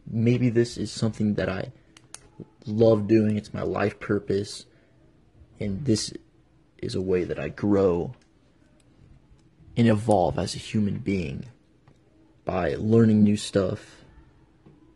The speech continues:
and sharing what I learn with everyone else. So I literally just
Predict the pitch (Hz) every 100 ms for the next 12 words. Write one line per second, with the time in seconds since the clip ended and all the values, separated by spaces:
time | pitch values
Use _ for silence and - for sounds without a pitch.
0 | - 110 - 123 117 101 101 92 90 64
1 | 69 - - - 92 98 - - - -
2 | _ _ - _ - - - - - -
3 | - - - - - - - - 110 110
4 | 110 107 107 - - - _ - - -
5 | - 110 113 123 123 117 107 - 107 104
6 | -